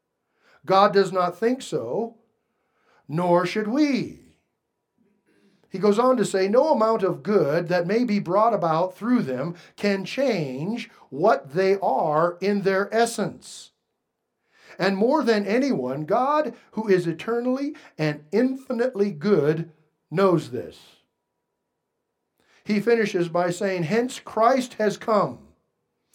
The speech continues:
Sin has been vanquished. The resurrection is a future certainty in the age to come."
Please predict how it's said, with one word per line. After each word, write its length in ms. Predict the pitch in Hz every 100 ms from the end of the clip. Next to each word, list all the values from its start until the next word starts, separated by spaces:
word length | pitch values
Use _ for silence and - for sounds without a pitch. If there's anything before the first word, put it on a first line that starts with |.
| - -
Sin 440 | - - 269 262 226
has 260 | 208 170
been 240 | 175 175 156
vanquished. 680 | 208 202 110 85 - - _ _ _ _ - -
The 140 | 196
resurrection 840 | 202 226 226 214 226 220 254 247 - -
is 220 | 180 175
a 140 | 170 156
future 680 | - - 247 277 262 240
certainty 800 | 202 220 196 151 127 135 139 139 _ _ - -
in 180 | 190 170
the 180 | 175
age 340 | 175 208 208 -
to 80 | 196
come." 640 | 196 175 139 131 143